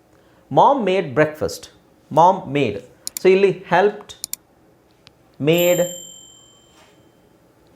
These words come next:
ಆ, ವೇಕ್ ಅಪ್, ಸಿಂಪಲ್ ಪ್ರೆಸೆಂಟು ಇದೆ ಇದರಲ್ಲಿ, ಪ್ರೆ-, ಪಾಸ್ಟ್ ಪರ್ಫೆಕ್ಟು ಇದೆ, ಸಾರಿ, ಆ, ಸಿಂಪಲ್ ಪಾಸ್ಟು ಇದೆ. ನೆಕ್ಸ್ಟ್, after breakfast we went.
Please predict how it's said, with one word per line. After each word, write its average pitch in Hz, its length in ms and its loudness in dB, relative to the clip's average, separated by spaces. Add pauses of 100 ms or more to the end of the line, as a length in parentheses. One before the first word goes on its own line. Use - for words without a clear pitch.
(760)
ಆ, - 20 4 (920)
ವೇಕ್ 165 260 2
ಅಪ್, 175 140 2 (220)
ಸಿಂಪಲ್ 156 260 2
ಪ್ರೆಸೆಂಟು 156 400 2
ಇದೆ 214 100 6 (320)
ಇದರಲ್ಲಿ, 160 260 4 (360)
ಪ್ರೆ-, 135 240 4
ಪಾಸ್ಟ್ 151 260 0
ಪರ್ಫೆಕ್ಟು 127 380 -6
ಇದೆ, 92 100 -14 (100)
ಸಾರಿ, 127 180 0 (220)
ಆ, 110 120 -2 (100)
ಸಿಂಪಲ್ 143 260 -2
ಪಾಸ್ಟು 120 280 -2
ಇದೆ. - 100 -12 (1400)
ನೆಕ್ಸ್ಟ್, 220 200 0 (380)
after 277 240 -4 (100)
breakfast 190 400 0 (200)
we 175 80 2 (140)
went. 123 260 0